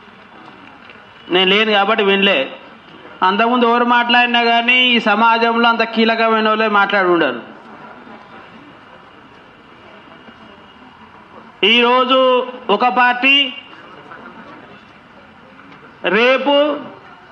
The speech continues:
ఒక పార్టీ. దయచేసి వినాలి, ఇది మన సమస్యలే. వాళ్ళ సమస్యలు కావు కాబట్టి మాట్లాడతారు, పోతారు.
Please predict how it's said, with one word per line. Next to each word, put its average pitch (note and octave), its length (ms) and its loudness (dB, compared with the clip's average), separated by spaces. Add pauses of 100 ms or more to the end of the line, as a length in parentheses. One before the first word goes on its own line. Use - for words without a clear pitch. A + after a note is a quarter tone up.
(400)
ఒక A3+ 160 0
పార్టీ. A3+ 600 -2 (2500)
దయచేసి A3+ 500 0
వినాలి, B3+ 320 2
ఇది A3+ 100 0
మన G3+ 220 2
సమస్యలే. A3 680 -2 (420)
వాళ్ళ G3+ 160 2
సమస్యలు A#3+ 520 0
కావు A#3 260 2
కాబట్టి A3+ 220 2
మాట్లాడతారు, A3 560 0
పోతారు. F3+ 400 -2